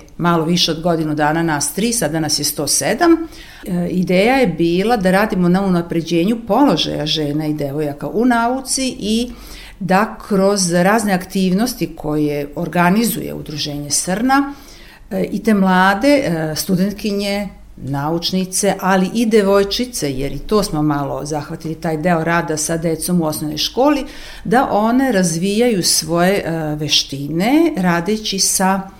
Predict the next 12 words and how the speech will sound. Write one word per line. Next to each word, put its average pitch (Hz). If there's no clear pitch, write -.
drugima. 165
Jer 175
to 202
je 180
način 190
da 165
one 170
kroz 156
te 147
razne 156
konferencije, 208
seminare, 165